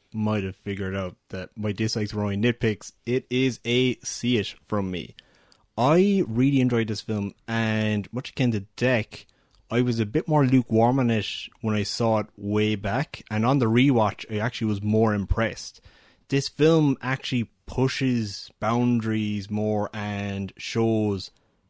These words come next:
excellent acting, dynamics between people, choreography, visuals,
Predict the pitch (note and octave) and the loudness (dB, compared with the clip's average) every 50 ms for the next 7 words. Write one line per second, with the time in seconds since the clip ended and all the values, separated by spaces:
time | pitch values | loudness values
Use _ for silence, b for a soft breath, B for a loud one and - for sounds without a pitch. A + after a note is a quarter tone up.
0 | _ _ _ - A2 A2 - - - - A2+ G#2 G2+ G2 G2 G2 - - _ _ | _ _ _ -8 -8 -8 -8 -10 -12 -12 -8 -8 -6 -6 -6 -6 -8 -10 _ _
1 | A2 G#2+ G#2+ G#2 - _ _ _ _ - G#2+ G#2 G#2 G#2 G2+ G2+ G2+ G2 G2 G2 | -6 -6 -6 -8 -10 _ _ _ _ -4 -2 -2 -2 -2 -2 -2 -4 -4 -4 -4
2 | G2 F#2+ F#2+ F#2 - _ _ _ _ _ _ _ _ _ _ _ - - A2+ G#2+ | -4 -6 -6 -8 -10 _ _ _ _ _ _ _ _ _ _ _ -2 0 2 4
3 | G#2+ A2+ A2 G#2+ A2 A2 - - - - - G#2 G2+ G2+ F#2+ - G#2+ G#2 - _ | 4 4 4 2 2 0 -2 -4 -8 -6 -4 -2 -2 -2 -2 -2 -4 -4 -4 _
4 | - G#2 G2+ F#2+ - - G#2+ G#2+ G#2+ G#2+ G#2+ A2+ A2+ A2 A2+ A2 G2 - - A2 | -2 -2 -2 -2 -2 0 0 2 2 4 4 4 4 4 0 -2 -4 -2 -4 -2
5 | G#2+ G#2 G#2 G2 b b b b b b b _ - A#2+ A#2 A#2 A2 A2 A2 G#2+ | 0 0 -2 -2 b b b b b b b _ 0 0 2 2 0 0 -2 -2
6 | G#2+ G#2 G2+ G#2 G#2 G2+ F#2+ - - - - | 0 0 0 0 0 -2 -4 -6 -10 -14 -14